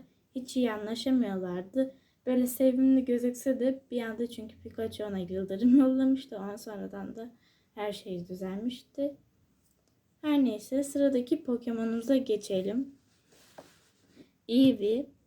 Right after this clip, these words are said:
normal tür, e, imza hareketi, kuyruk kırbacı.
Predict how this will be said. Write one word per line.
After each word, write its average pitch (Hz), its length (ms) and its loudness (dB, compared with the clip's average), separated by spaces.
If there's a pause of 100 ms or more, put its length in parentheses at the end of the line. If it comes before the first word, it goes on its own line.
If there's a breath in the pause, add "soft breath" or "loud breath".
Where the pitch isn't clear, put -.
(180)
normal 269 600 4
tür, 277 400 0 (520)
e, 196 280 -6
imza 247 360 0
hareketi, 196 840 -8 (600)
kuyruk 214 460 -4
kırbacı. 277 680 4